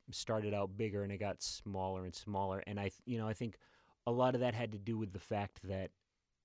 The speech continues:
you know, with, with a show like H B O, um, they work on a different time frame. Like, you can come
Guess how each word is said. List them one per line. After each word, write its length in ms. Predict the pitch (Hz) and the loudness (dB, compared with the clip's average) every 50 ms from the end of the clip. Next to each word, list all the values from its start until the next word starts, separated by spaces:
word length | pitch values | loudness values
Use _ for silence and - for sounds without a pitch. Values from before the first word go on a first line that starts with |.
| _ _ | _ _
you 160 | - 113 120 113 | -6 -4 -2 0
know, 80 | 107 | 0
with, 320 | 104 101 110 113 113 104 - | 0 0 2 0 0 0 -2
with 200 | - 113 107 104 | -2 -2 0 0
a 40 | |
show 220 | 101 - - 117 107 | 0 0 0 0 2
like 200 | 104 101 92 - | 2 0 0 2
H 240 | 107 101 - - - | 0 0 0 -2 -2
B 200 | 101 98 101 104 | 0 2 4 4
O, 260 | 104 98 92 85 82 _ _ _ _ - - - - - - - - | 6 4 4 2 0 _ _ _ _ -20 -20 -20 -20 -20 -20 -16 -8
um, 500 | - 117 104 101 95 95 92 92 95 - - _ _ _ _ - 104 | -2 0 0 2 2 0 0 -2 -4 -6 -10 _ _ _ _ -12 -8
they 280 | 117 110 104 113 110 | -6 -2 0 2 2
work 260 | 110 107 113 101 - | 4 4 2 2 2
on 100 | 107 95 | 0 -2
a 40 | 95 | -2
different 300 | 90 98 95 - 98 87 | -2 -4 -4 -4 -6 -8
time 280 | - - 117 117 113 104 | -4 -2 0 0 0 0
frame. 320 | - - 98 87 85 85 | -2 -4 -4 -4 -2 -2
Like, 320 | 87 87 87 85 - - - | -2 -2 -2 -4 -6 -8 -6
you 140 | 101 107 | -4 -4
can 200 | 107 - 110 104 | -4 -4 -6 -6
come 340 | 98 - - 104 101 95 92 | -6 -6 -6 -6 -6 -6 -6